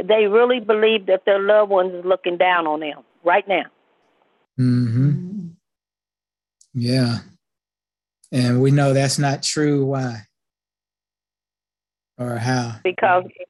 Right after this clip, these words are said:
Speaker 1: God's word, God says that the de-, the dead know nothing, uh, of this world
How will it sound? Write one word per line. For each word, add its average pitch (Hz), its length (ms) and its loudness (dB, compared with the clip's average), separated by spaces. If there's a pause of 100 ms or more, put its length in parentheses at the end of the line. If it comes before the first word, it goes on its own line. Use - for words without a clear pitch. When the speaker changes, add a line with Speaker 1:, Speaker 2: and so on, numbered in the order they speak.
Speaker 1:
God's 190 360 0
word, 196 460 2
God 180 300 2 (120)
says 202 320 2
that 170 180 -2
the 170 60 -10
de-, 196 380 2 (120)
the 175 100 -2
dead 190 480 2
know 180 200 0
nothing, 185 600 -2
uh, 165 260 2 (120)
of 180 140 0
this 185 200 -4
world 214 400 4